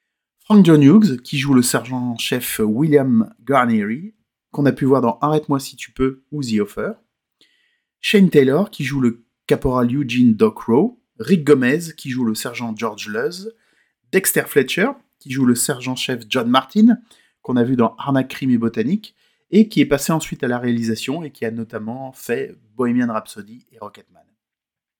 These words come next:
Ross McCall, qui joue le caporal Joseph Lipgott,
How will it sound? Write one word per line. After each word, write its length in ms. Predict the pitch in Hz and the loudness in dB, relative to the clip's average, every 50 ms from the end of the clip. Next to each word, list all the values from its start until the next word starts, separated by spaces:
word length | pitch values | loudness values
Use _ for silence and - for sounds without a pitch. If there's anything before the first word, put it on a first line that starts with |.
| _ _ _ _ _ - _ - | _ _ _ _ _ -20 _ -14
Ross 320 | - - 147 147 - - | -6 -2 -2 -2 -2 0
McCall, 520 | 151 120 - - - 156 175 208 233 226 - _ - - - - - _ _ - | -2 -4 -2 0 2 2 4 4 2 0 -4 _ -20 -20 -20 -20 -20 _ _ -12
qui 140 | - 156 | -8 -4
joue 180 | 139 131 160 156 | -2 0 0 0
le 80 | 131 117 | 0 0
caporal 540 | - 139 127 - 127 113 117 117 113 110 | 0 -2 -2 0 -2 0 0 0 -2 -2
Joseph 360 | 107 113 110 107 113 - - - | -2 -2 -2 -2 -2 -4 -4 -6
Lipgott, 520 | 131 123 123 143 180 214 208 - - _ | -6 -4 -2 -2 -2 -2 -4 -8 -20 _